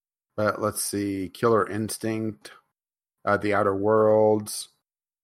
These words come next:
uh, Quantum Break, Recore. Okay, Recore's not a great example, but still.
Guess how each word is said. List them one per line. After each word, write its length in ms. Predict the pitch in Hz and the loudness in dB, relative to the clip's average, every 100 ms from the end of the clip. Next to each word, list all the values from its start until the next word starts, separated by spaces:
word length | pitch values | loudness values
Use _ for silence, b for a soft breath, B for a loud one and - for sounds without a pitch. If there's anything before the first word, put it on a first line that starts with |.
| _ | _
uh, 300 | 104 98 95 | 0 2 0
Quantum 460 | - - 113 104 98 | -4 -2 0 0 -4
Break, 500 | 101 104 107 107 - | -4 -2 -2 -4 -10
Recore. 920 | 85 87 107 104 - 110 107 101 - | -12 -6 -6 -6 -4 -2 0 -2 -6
Okay, 240 | 87 - | -12 -8
Recore's 520 | 82 80 78 78 71 82 | -8 -8 -10 -10 -8 -8
not 140 | 64 | -10
a 60 | 64 | -6
great 260 | 85 87 | -6 -6
example, 560 | 80 - 85 80 85 98 | -8 -8 -8 -6 -8 -6
but 200 | - - | -10 -10
still. 400 | - 87 85 90 | -6 -2 -2 -4